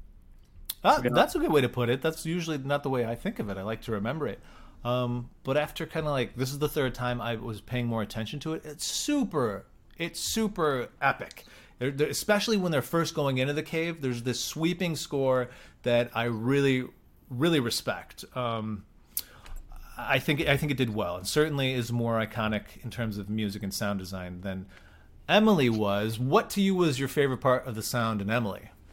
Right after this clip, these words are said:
Speaker 2: Mm. I mean, the only thing that's memorable, memorable to me is, like, the demon voices.
Speaker 1: Exactly. That's exactly what I put too.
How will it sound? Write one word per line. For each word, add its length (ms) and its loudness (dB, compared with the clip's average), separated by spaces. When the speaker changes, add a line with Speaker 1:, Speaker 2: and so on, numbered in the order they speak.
Speaker 2:
Mm. 760 0
I 60 -6
mean, 120 4
the 60 8
only 180 12
thing 140 8
that's 180 8
memorable, 540 12
memorable 560 8
to 60 6
me 220 6
is, 200 4
like, 140 6
the 100 -2
demon 340 4
voices. 640 2
Speaker 1:
Exactly. 640 -6
That's 180 -8
exactly 420 -6
what 120 -4
I 80 -4
put 240 -14
too. 260 -12